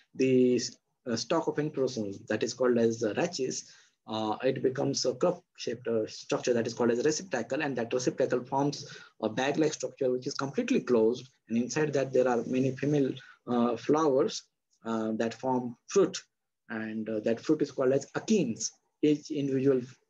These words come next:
uh, flowers form achene type of fruit. So Hypanthodium, sorry, Ceconus fruit can be called as multiples of achenes. So that question can also come. The Ceconus fruit consists of,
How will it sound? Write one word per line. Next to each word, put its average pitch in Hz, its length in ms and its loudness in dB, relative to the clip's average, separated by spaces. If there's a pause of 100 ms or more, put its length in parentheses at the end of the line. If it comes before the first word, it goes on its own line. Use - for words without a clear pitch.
(280)
uh, 113 160 2
flowers 123 540 0
form 156 340 -2 (440)
achene 214 440 4
type 107 220 -2
of - 120 -12
fruit. - 160 -10
So 117 440 4
Hypanthodium, 160 680 2 (120)
sorry, 127 260 0 (280)
Ceconus 170 440 0
fruit 165 240 2
can 165 180 0
be 151 60 4
called 147 240 2
as 196 160 -2 (240)
multiples 185 500 0
of 196 140 -4
achenes. 127 640 -2 (140)
So - 120 -14
that 160 220 -2
question 185 300 -2
can 175 140 -2
also 175 220 -2
come. 175 300 -2 (180)
The - 80 -10
Ceconus 147 400 0
fruit 143 200 0
consists 147 380 -2
of, 254 200 0